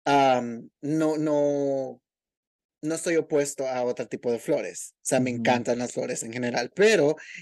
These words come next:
Speaker 2: ¿Te
Speaker 1: eh,
Speaker 2: iban
Speaker 1: di-
Speaker 2: girasoles?
Speaker 1: Y fíjate que me encantan los girasoles, aunque no lo
Speaker 2: Eso.
Speaker 1: creas, no lo creas. Sí me
Speaker 2: Las
Speaker 1: gustan.
Speaker 2: orquídeas, las orquídeas son lindas, o sea, esas son
Speaker 1: Las
Speaker 2: bonitas.
Speaker 1: orquídeas son
Speaker 2: Son
Speaker 1: lindas
Speaker 2: la
Speaker 1: porque no
Speaker 2: blanquita, vea,
Speaker 1: huele.
Speaker 2: son la
Speaker 1: Sí.
Speaker 2: blanquita, vea, pues,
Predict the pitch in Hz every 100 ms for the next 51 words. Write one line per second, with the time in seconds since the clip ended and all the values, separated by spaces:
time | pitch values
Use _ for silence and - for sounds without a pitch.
0 | 147 147 135 131 127 131 139 151 139 -
1 | 135 135 196 208 - - _ _ _ _
2 | - 311 277 180 196 202 262 262 233 185
3 | 180 190 185 170 147 - 151 82 - -
4 | - - 127 131 131 131 143 107 87 -
5 | - - - - 127 135 139 113 98 -
6 | - - _ - 151 - 143 147 139 139
7 | - 131 139 139 - 147 139 135 131 135
8 | 143 156 135 139 143 107 80 104 110 107
9 | 98 - 120 123 113 175 190 - 202 214
10 | 220 165 165 165 170 165 151 151 92 107
11 | 107 - 139 139 139 139 - - 78 -
12 | 57 -